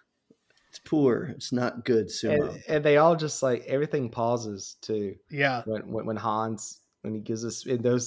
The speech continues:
Speaker 2: sumo wrestlers, they're just not moving. And then finally Hans stops talking and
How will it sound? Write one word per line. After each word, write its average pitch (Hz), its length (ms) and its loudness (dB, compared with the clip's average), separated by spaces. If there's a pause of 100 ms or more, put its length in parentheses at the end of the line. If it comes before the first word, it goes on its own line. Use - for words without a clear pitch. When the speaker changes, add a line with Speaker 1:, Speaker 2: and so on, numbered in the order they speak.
(140)
Speaker 2:
sumo 131 280 4
wrestlers, 120 460 -2
they're 113 120 -2
just - 140 -6
not 117 240 0
moving. 104 380 -4 (380)
And 123 120 -2
then 120 120 0
finally 113 420 0
Hans 113 320 -4
stops 110 300 -4
talking 107 440 -8
and 101 140 -10